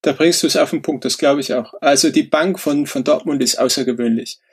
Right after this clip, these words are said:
Bayern wäre mit Sicherheit auch eine gute Bank, aber die haben so viele Verletzte, die haben keine Spieler mehr sozusagen. Und bei Dortmund macht es schon einen großen Unterschied. Plus, das Foul von Cordoba war so unnötig, also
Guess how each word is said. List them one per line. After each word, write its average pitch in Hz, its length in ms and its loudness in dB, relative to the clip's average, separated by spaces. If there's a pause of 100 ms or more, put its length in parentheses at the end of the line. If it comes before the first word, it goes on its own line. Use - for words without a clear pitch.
(280)
Bayern 151 300 4
wäre 156 140 4
mit 156 120 -2
Sicherheit 156 360 0
auch 127 120 -2
eine 180 120 0
gute 131 240 0
Bank, 151 260 0
aber 131 220 2
die 143 120 0
haben 139 120 0
so 160 160 2
viele 160 240 2
Verletzte, 151 420 2
die 135 120 2
haben 139 120 -2
keine 175 240 0
Spieler 170 380 0
mehr 185 160 2
sozusagen. 180 720 -2 (640)
Und 147 180 -4
bei 143 140 2
Dortmund 147 400 2
macht 147 220 -2
es 135 120 2
schon 151 160 2
einen 156 80 0
großen 147 320 0
Unterschied. 135 580 -4 (120)
Plus, - 500 2 (400)
das 127 160 2
Foul 190 320 4
von 170 160 0
Cordoba 143 540 2
war 131 100 2
so - 280 2
unnötig, 147 680 -2
also 131 340 0